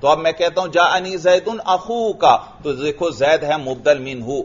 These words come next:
और अखू का है उससे बदल, और मुबदल मिन्हु और बदल दोनों का मदलूल एक है, एक ही जात है।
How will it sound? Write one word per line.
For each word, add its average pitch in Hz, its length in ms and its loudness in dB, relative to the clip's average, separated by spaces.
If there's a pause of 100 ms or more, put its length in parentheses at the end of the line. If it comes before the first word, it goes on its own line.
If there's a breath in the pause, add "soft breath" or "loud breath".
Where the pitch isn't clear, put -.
और 113 200 0
अखू 127 300 -4
का 139 200 -2
है 131 120 -2
उससे 135 380 -4
बदल, 113 420 0 (300 loud breath)
और 147 240 6 (280)
मुबदल 156 400 4
मिन्हु 151 340 -2
और 131 180 4
बदल 135 340 2
दोनों 143 340 -4
का 143 180 0
मदलूल 123 540 -4
एक 123 440 -2
है, 120 240 -4
एक 135 420 -6
ही 139 120 -8
जात 113 420 -2
है। 123 380 -2